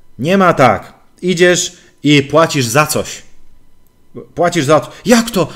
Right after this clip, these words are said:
A, r-, dwa razy do roku McDonald's robi promocję, że daje darmową kawę, czyli są darmowe kawy. Nie! Wiesz, czemu McDonald's tak robi? Nie dlatego, że ta kawa jest darmowa, tylko dlatego, żeby stworzyć w tobie nawyk. Dlaczego to trwa, ta akcja zawsze trwa dwa tygodnie? Dlatego,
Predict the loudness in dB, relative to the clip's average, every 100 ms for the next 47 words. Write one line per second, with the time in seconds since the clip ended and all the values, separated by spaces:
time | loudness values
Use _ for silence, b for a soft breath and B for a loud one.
0 | B 2 2 -2 -2 0 2 2 2 2
1 | 0 -2 0 0 0 2 0 0 -4 -2
2 | -2 -2 2 2 2 2 0 0 0 0
3 | 0 -4 -6 -4 -2 0 0 0 -2 -4
4 | -6 -6 B B 0 4 4 2 B B
5 | 0 2 2 2 0 0 2 2 0 0
6 | 2 2 0 -2 B B -2 0 2 2
7 | 2 0 -2 0 2 2 0 2 0 -2
8 | -2 0 0 0 -2 -4 -8 -6 -4 -4
9 | -8 -6 -4 -2 0 0 0 0 0 0
10 | 0 0 -2 B -6 0 0 0 B B
11 | 0 2 0 0 -2 -2 -4 -4 -4 -2
12 | -2 0 0 2 0 -4 B B B 0
13 | 2 4 2